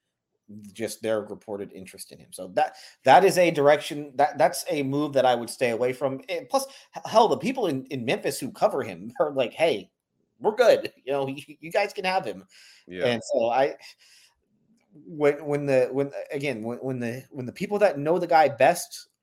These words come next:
Speaker 1: are just ready to move on, that tells you everything you need to know.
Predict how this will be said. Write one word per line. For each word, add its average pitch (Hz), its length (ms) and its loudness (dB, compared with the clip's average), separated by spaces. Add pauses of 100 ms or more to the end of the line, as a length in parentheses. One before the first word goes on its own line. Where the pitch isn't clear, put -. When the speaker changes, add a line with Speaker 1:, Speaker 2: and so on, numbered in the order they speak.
Speaker 1:
are 120 460 2 (100)
just 131 220 -8
ready 143 220 0
to 139 80 0
move 143 180 -4
on, 170 380 2 (480)
that 143 180 2
tells 170 240 0
you 135 100 -2
everything 131 380 -2
you 117 60 -8
need 107 180 -10
to - 80 -20
know. 82 140 -18